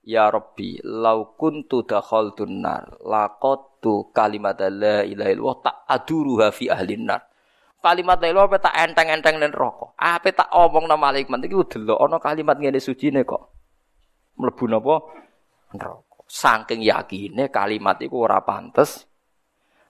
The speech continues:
ning neraka. Pancen kalimat la ilaha illallah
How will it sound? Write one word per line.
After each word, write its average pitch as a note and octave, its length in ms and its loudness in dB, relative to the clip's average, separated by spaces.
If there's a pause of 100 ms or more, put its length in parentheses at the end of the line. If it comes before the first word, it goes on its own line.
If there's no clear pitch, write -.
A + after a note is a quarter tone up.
ning A2 160 -8
neraka. - 640 -12 (160)
Pancen G2+ 320 -4
kalimat G#2 480 -2
la G2+ 80 0
ilaha G2+ 160 -4
illallah C#3+ 160 0